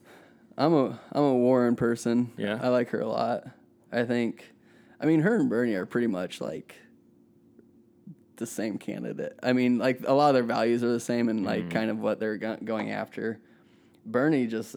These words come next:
Speaker 1: he's just this, like, "Let's burn it all down." And
Speaker 2: Yeah.
Speaker 1: he's, like, this revolutionist. And Warren's like, "Here," she just fe-, feels like more of a leader. Like, "Here's what we're gonna do. I got a plan." She's got, has a plan for everything. Like, that's her slogan or whatever. And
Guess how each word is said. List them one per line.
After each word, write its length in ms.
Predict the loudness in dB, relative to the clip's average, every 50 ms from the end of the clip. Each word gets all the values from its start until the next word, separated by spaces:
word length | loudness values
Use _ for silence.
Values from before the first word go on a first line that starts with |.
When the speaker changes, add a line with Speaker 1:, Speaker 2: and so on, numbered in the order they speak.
| -10
Speaker 1:
he's 220 | -6 -4 -4 -4 -4
just 240 | -4 -6 -6 -8
this, 140 | -10 -12 -10
like, 180 | -10 -10 -8 -8
"Let's 160 | -8 -10 -10
burn 240 | -10 -10 -8 -6 -6
it 80 | -4 -6
all 200 | -6 -6 -6 -6
down." 320 | -6 -6 -6 -6 -8 -8 -8
And 240 | -8 -8 -10 -10
Speaker 2:
Yeah. 260 | -10 -10 -10 -10 -8 -6
Speaker 1:
he's, 260 | -2 0 0 2 4
like, 160 | 2 2 2
this 200 | 0 -2 -2 2
revolutionist. 840 | 2 2 2 4 2 2 2 2 0 0 -2 -2 0 -2 -2 -4 -10 -20 -20 -20 -20 -20 -10 -6
And 120 | -2 0
Warren's 320 | 2 2 4 4 2 2
like, 200 | 2 0 0 -2
"Here," 300 | -2 0 0 2 2 0 -2
she 220 | -2 2 2 4 6
just 240 | 6 6 4 2
fe-, 240 | -2 0 4 4 4 4
feels 240 | 4 4 4 4
like 140 | 4 4 2
more 160 | 2 2 2
of 80 | 2 2
a 80 | 2 2
leader. 300 | 2 2 2 2 2 0
Like, 180 | 0 0 -2 -4
"Here's 280 | -2 0 0 2 0 0
what 120 | -2 -2
we're 100 | -2 0
gonna 260 | 2 2 4 4 4
do. 280 | 4 4 4 4 4 4
I 120 | 4 4
got 120 | 2 2 0
a 60 | 0
plan." 600 | -2 _ -2 0 2 4 6 6 4 4 2 2
She's 160 | 0 -2 -2
got, 160 | -2 -2 -2 -4 -8 -20 -20 -20 -20 -6
has 220 | 0 2 4 4 2
a 40 | 2
plan 300 | 2 2 4 4 4 2
for 100 | 2 4
everything. 500 | 4 4 4 4 4 4 4 4 4 4
Like, 280 | 2 0 -2 -4 -4
that's 200 | -4 -4 -4 -2
her 240 | -4 -4 -4 -6 -8 _ -18 -20 _ _
slogan 500 | -14 -6 -2 2 2 4 4 2 2 2
or 80 | 2 2
whatever. 380 | 2 2 2 2 2 0 0
And 160 | 0 -2 -2